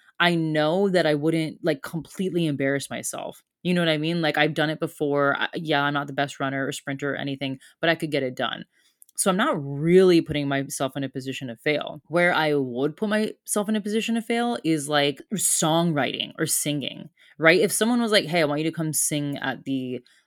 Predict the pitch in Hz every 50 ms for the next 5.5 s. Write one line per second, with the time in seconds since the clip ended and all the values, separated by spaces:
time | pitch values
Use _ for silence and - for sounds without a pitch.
0 | _ _ _ 147 135 123 123 123 113 - 139 147 147 - 160 147 - - 139 135
1 | 131 - - - 123 - - - - - _ _ _ _ _ _ _ 151 156 156
2 | 156 151 156 165 185 196 196 196 185 175 160 156 151 160 147 147 143 139 - -
3 | 135 113 - - - - _ _ _ _ _ _ _ _ _ - 143 147 165 151
4 | - 151 135 - 139 131 120 113 110 - - - - 131 127 139 135 131 135 135
5 | 127 - - 139 131 123 123 120 - -